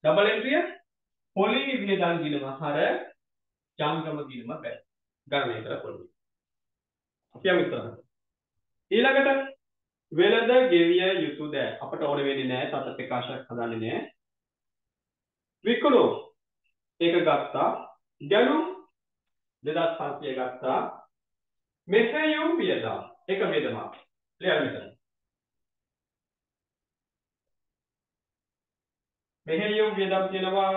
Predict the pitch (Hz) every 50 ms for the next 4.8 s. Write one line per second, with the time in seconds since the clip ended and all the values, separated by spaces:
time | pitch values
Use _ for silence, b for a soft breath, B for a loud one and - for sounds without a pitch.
0 | 190 190 190 - - _ _ _ - - - 202 190 208 254 262 247 240 240 -
1 | - - - - - - - - - _ _ _ _ _ _ _ _ _ _ _
2 | _ _ _ _ _ _ _ _ _ _ _ _ _ _ _ _ _ _ _ _
3 | _ _ _ _ _ _ _ _ _ _ _ _ _ _ _ _ _ _ _ _
4 | _ _ _ _ - 123 - - - - 143 131 120 113 - -